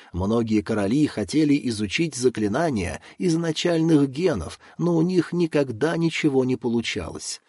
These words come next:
Сюда послали Хан Сеня, чтобы он испытал силу заклинаний изначального гена. Этот старик сумасшедший.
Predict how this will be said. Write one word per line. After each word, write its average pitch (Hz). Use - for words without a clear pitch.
Сюда 190
послали 165
Хан 160
Сеня, 98
чтобы 135
он 131
испытал 139
силу 170
заклинаний 151
изначального 151
гена. 127
Этот 113
старик 123
сумасшедший. -